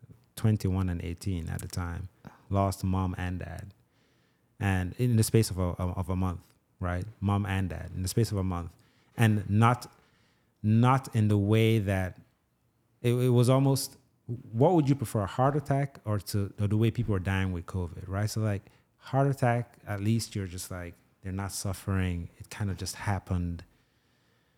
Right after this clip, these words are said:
you know, it just caught up to them. But covid was so random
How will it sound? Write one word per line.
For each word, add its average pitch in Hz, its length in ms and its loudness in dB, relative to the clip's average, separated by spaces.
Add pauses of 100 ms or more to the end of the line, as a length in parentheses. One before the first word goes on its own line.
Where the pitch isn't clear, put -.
(440)
you 95 140 2
know, 95 400 0 (1500)
it 113 100 0
just - 180 0
caught 95 280 2
up 92 140 -8
to - 80 -6
them. 82 320 -12 (480)
But 107 220 0
covid 143 220 4
was 113 120 2
so 117 160 2
random 123 520 0